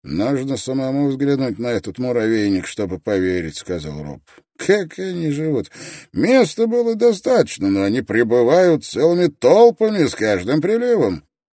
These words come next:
"Что ж", — заметил Струн, — "у нас не будет недостатка в носильщиках, слугах и рабочих руках".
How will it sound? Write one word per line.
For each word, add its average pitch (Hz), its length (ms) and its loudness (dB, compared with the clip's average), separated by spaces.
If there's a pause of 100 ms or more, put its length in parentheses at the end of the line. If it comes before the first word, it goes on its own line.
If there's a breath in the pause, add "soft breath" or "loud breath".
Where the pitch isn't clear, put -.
(180)
"Что 113 500 0
ж", — 73 160 -8
заметил 87 440 -6
Струн, — 69 520 -14 (460 soft breath)
"у 90 140 -4
нас 156 260 2
не 170 160 2
будет 160 420 2
недостатка 123 720 0
в 104 60 -2
носильщиках, 131 800 -2
слугах 107 540 -4
и 107 40 -4
рабочих 95 560 -4
руках". 85 600 -10